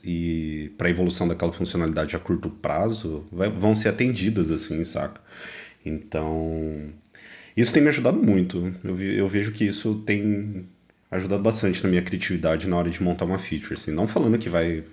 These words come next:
fazer algo complexo, t-, totalmente pelo contrário, mas algo que converse bastante com o produto, assim. É, a curto e a longo prazo, saca?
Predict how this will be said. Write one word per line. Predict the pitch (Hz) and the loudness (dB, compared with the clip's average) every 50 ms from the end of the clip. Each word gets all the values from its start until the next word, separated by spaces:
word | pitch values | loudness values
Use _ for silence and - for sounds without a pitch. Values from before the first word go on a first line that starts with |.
| - - | -20 -10
fazer | - - 90 80 85 | -2 0 2 2 4
algo | 82 87 85 | 2 2 2
complexo, | 85 - 92 90 87 - 80 82 85 - - - - 78 76 - - | 0 0 -2 -2 0 0 0 0 0 0 -4 -10 -10 -10 -12 -12 -18
t-, | - - | -8 0
totalmente | - 113 110 143 131 135 135 - | 0 2 4 4 4 2 2 0
pelo | - 135 - | 0 -2 -2
contrário, | - 151 151 147 - 104 98 98 90 | 0 -2 -2 0 2 2 2 4 4
mas | 90 90 90 90 | 4 2 4 4
algo | 98 90 90 90 | 2 2 2 0
que | - 110 | -4 -4
converse | - 101 98 95 95 92 - | -2 0 2 2 0 0 0
bastante | 101 101 98 - - 98 92 92 - - | -2 -2 -2 0 -2 -2 -2 -2 -4 -6
com | - - 104 98 | -6 -2 -2 -2
o | 92 | -2
produto, | 90 107 110 107 101 90 85 - - | 0 0 0 2 2 0 0 0 -2
assim. | 80 - - 80 73 71 71 - - - - - - - - - - _ - - | -4 -2 -2 -4 -4 -4 -6 -10 -14 -18 -18 -18 -16 -18 -18 -20 -20 _ -8 -4
É, | 76 78 76 - - | -2 -2 -2 -2 -2
a | 82 | -4
curto | 82 - - 95 90 90 92 | -4 0 2 2 2 4 4
e | 110 | 2
a | |
longo | 95 95 98 95 101 | 2 2 2 0 0
prazo, | 104 - 82 73 73 71 73 73 | 0 0 0 0 0 -2 -4 -8
saca? | 71 - - 71 71 71 - | -10 -6 -6 -6 -6 -6 -12